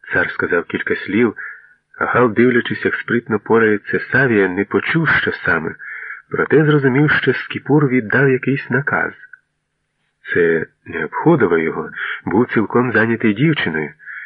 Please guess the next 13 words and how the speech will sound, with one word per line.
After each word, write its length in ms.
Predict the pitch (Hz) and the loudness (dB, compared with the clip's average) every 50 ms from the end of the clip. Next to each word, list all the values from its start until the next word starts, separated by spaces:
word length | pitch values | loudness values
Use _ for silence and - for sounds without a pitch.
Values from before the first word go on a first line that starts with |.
| - - - | -16 -10 -6
вони 260 | 80 80 87 104 117 | -4 0 0 0 0
ще 360 | - - - - 110 110 107 | 0 -2 2 2 4 4 4
не 180 | 101 95 98 101 | 2 0 -4 -4
перемовились 680 | - - 92 87 85 80 95 117 123 120 117 110 98 | -2 0 0 0 2 2 4 4 4 4 2 2 0
жодним 320 | 92 95 104 104 110 117 | 2 0 2 2 0 -6
словом. 500 | 113 - - 143 165 175 139 90 85 73 - - _ _ _ _ _ _ _ _ _ _ _ _ _ _ _ _ - - | -6 -6 0 2 4 4 4 4 0 -6 -6 -12 _ _ _ _ _ _ _ _ _ _ _ _ _ _ _ _ -12 -4
А 60 | - - | -2 -2
Гал 280 | - - 95 107 117 117 | 0 0 0 0 0 -2
ще 260 | - - - - 98 | -4 -6 -4 -2 -2
не 120 | 92 90 | -2 -2
чув 440 | - - - - 110 120 127 120 120 - - - - - - _ _ - - - - | -4 -4 -2 2 2 4 2 2 0 -6 -16 -20 -20 -20 -20 _ _ -18 -16 -12 -6
Савієвого 840 | 110 92 87 90 87 92 92 95 95 95 95 98 98 95 101 107 98 | -4 -2 -2 -2 -2 -2 -2 0 0 0 2 0 0 0 0 -2 0
голосу, 640 | 101 135 165 160 123 90 - - - - 98 - | 2 4 4 4 2 2 0 -4 -12 -12 -12 -12